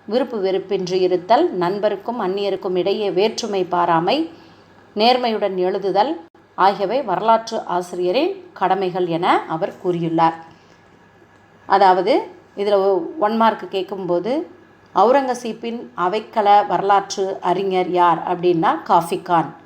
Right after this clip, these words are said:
அப்படின்னு நம்ம எழுதணும். அடுத்து, சான்றுகள் அப்படின்னா, கடந்த காலத்தை மறுகட்டுமானம் செய்வதற்கு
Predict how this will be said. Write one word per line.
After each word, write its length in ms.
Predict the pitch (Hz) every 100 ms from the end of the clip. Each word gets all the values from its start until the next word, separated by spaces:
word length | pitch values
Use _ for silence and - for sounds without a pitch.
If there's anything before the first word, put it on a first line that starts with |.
| _ _ - -
அப்படின்னு 500 | 175 165 180 165 196 415 339
நம்ம 260 | 196 254 240
எழுதணும். 400 | 160 165 147 - - _ _ _ _ _
அடுத்து, 320 | 196 226 262
சான்றுகள் 800 | 240 226 226 277 226 185 220 175 - - _ _ _ _ _ _ 311
அப்படின்னா, 600 | 196 185 165 165 202 349 - - - _ _ _ - - _ -
கடந்த 420 | 196 202 277 302
காலத்தை 600 | 240 208 196 - 233 320 - 180
மறுகட்டுமானம் 1000 | 190 247 - 220 - 226 202 185 208 311 - -
செய்வதற்கு 1120 | - - 208 208 190 180 165 151 175 -